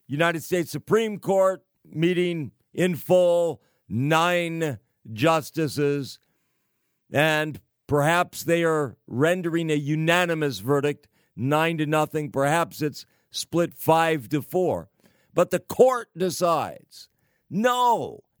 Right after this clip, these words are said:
judges decide. Very fallible, sinful, blind, ignorant, arrogant, entitled, imperious, elitist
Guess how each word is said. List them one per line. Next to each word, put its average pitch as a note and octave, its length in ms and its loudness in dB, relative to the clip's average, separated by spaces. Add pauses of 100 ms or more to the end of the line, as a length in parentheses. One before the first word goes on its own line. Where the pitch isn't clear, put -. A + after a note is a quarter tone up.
(100)
judges D3 1200 0 (120)
decide. A2+ 680 -2 (500)
Very G#3+ 440 0
fallible, G3 1300 0 (840)
sinful, F#3+ 1500 0 (560)
blind, F3 840 2
ignorant, F3+ 800 2
arrogant, F3 680 2 (240)
entitled, E3+ 1120 0 (720)
imperious, E3 1200 -2 (880)
elitist F#3+ 960 0